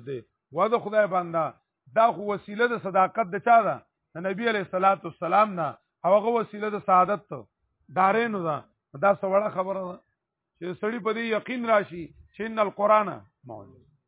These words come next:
یعنی زړه به پې اوبه اوس کی. بغیر د دینه به منلی وي تقلیدن، او چې دا علم حاصل کی، نو او به منی اجتهاد.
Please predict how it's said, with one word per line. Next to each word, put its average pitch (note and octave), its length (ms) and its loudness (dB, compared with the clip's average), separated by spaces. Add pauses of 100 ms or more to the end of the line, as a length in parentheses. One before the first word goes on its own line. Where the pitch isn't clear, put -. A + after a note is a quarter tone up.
(1080)
یعنی A3+ 280 0 (480)
زړه A3 320 4
به B3+ 160 6
پې G#3 180 -10 (100)
اوبه F#3+ 340 6 (420)
اوس G3+ 180 -8 (140)
کی. G#2+ 120 -20 (1800)
بغیر G3+ 500 6
د A3+ 180 -4
دینه B3+ 260 -2
به A#3+ 140 2
منلی A3 480 -2
وي C4 140 -4 (220)
تقلیدن، G#3+ 720 2 (460)
او G3 180 6
چې G3+ 140 -6
دا C4 200 6
علم A#3+ 280 2
حاصل G#3+ 460 2
کی، F#3 180 -10 (280)
نو F#3 80 -10 (120)
او D#4+ 100 6
به C#4+ 180 6
منی A3+ 260 -2 (100)
اجتهاد. G#3+ 840 2